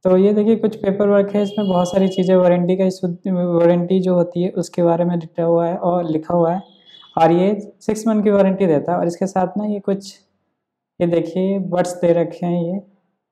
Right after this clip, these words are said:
ये three size में आते हैं, एक जो large होता है, एक medium होता है और एक small में आता है।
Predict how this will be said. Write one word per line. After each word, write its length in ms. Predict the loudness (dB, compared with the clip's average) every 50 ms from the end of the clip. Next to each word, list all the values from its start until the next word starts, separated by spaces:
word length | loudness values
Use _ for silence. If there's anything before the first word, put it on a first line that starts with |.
| _ _ _ -6
ये 460 | -4 -4 -2 -4 -4 -6 -10 -14 _ -2
three 180 | 0 0 0
size 340 | 2 2 2 2 2 2 0
में 100 | 0 0
आते 240 | 0 0 -2 -2 -4
हैं, 200 | -4 -4 -6 -8 -10 _ _ _ _ _ _ _ _ _ -2
एक 380 | 0 2 2 2 0 -4 -10 -16 -20 -20 -20 _ _ _ _ _ _ _ _ _ _ _ _ _ _ _ _ _ _ _ -4
जो 300 | 0 2 4 4 4 4
large 580 | 2 2 2 4 4 4 4 2 0 -4 -10 -12 -16 -20 _ _ _ _ -8
होता 260 | -6 -4 -4 -4 -2
है, 220 | -2 -2 -2 -2 -2
एक 320 | -2 0 -2 0 -2 -2
medium 380 | 0 0 2 2 2 0 -2 -2
होता 280 | -2 -4 -4 -4 -4 -4
है 80 | -2
और 100 | -2 -2
एक 180 | -2 -2 -4 -6
small 380 | -10 -6 -2 0 0 0 2 0
में 140 | 0 0 -2
आता 220 | -2 -4 -6 -8
है। 160 | -8 -8 -10